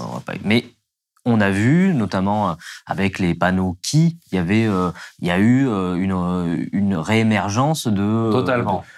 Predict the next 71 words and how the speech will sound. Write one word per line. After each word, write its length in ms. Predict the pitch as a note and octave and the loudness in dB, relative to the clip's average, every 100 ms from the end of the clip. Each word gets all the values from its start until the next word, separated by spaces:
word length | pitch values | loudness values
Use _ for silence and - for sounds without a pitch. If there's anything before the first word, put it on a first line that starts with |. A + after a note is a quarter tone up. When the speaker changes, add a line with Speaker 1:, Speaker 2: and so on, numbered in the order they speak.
| - _ | -20 _
Speaker 1:
de, 80 | A#2 | 0
de, 60 | G2 | 2
Speaker 2:
Totalement. 260 | G#2+ G#2 | 2 0
Speaker 1:
de 60 | F2 | 0
pancartes, 720 | G#2 G#2 - A2 C3 C#3+ D3+ | -4 -2 0 2 4 2 -2
de 140 | A2 F#2+ | -6 -4
jeux, 180 | F#2+ F#2+ | -4 -4
de 100 | F#2+ | -2
gens 300 | F2+ C#3+ E3 | 0 0 0
dans 180 | F#2+ F2 | -2 -4
antisémitisme. 420 | F#2+ - E3 D#3+ D3+ | -2 0 2 2 0
Speaker 2:
Il 20 | |
y 40 | |
a, 120 | F3 | -2
il 60 | F3 | -2
y 40 | |
a, 120 | E3+ - | -4 0
il 60 | |
y 40 | F3+ | 0
a 80 | F#3+ | 0
eu 100 | G3 | -2
plus 280 | F#3 F#3+ | -2 -2
que 100 | - | 0
ça. 280 | D#3 - D3+ | -2 -2 -4
Il 80 | - | -2
y 40 | A2+ | -2
a 40 | |
eu 100 | G#2 | -2
ça. 380 | - B2+ E3 A#3 _ _ _ _ _ _ _ _ _ _ - | -2 -2 -2 -6 _ _ _ _ _ _ _ _ _ _ -2
Euh, 540 | G#2+ G2+ F#2+ F#2+ F#2 F2+ | 0 2 0 0 -4 -2
il 60 | G#2 | 0
y 60 | |
a 20 | |
eu, 100 | B2 | 0
alors, 200 | A#2 A2 | 2 0
je 60 | A2+ | 0
pense 180 | D3+ D3 | -2 0
que 80 | C#3+ | 0
la 100 | C#3 | 0
plupart 760 | - D#3+ F3 D3+ F3 D#3+ C3 | -4 0 2 2 2 2 2
des 120 | C3+ | -2
gens 180 | C3 C#3+ | -4 -4
qui 120 | C3 | -6
manifestaient, 1080 | B2 B2 B2 A#2+ A#2+ - - B2+ B2+ B2+ B2+ | -4 -4 -4 -2 -2 -4 -4 0 2 0 0
euh, 1040 | G#2 F#2 E2+ E2+ D#2+ C#2+ C#2 A#1+ A#1+ G1+ | 0 -2 -2 -2 -2 -2 -4 -6 -6 -6
alors, 220 | A#1+ C#2+ G2 | -6 -4 -4
les 180 | F#2+ | -4
antivax, 420 | F#2 F#2+ G#2 A2 G#2 | -4 -4 -2 -2 -2
les 100 | F#2 | -8
antipass, 400 | F2+ - G2+ - | -10 -6 -6 -6
c'est 100 | G2+ | -8
pas 80 | |
pareil, 200 | F#2 F#2+ F#2 | 0 0 0
mais 100 | F2 | -8
la 200 | D#2+ G2 | -8 -10
plupart 280 | - D3 | -2 0
des 60 | C#3 | 0
gens 140 | C#3 | -2
qui 60 | C3 | -6
étaient 120 | A#2+ | -2
à 60 | A#2 | -2
ces 160 | - | 0
manifs 380 | A2+ A2+ C3 C#3+ | -2 -2 -2 -2
étaient 160 | A2+ A#2 | -2 -4
plutôt 360 | - C3+ C#3+ | -4 -2 0
des 100 | B2+ | 2
gens 160 | A2+ C3 | 2 0
pas 140 | A#2+ | -2
très 180 | A#2 A#2 | -4 -4
structurés 480 | G#2 - F#2 G2 G#2+ | -6 -8 -8 -2 -4
politiquement. 600 | G#2+ F#2 D#2 E2 - D#2+ | -2 -6 -6 -14 -18 -20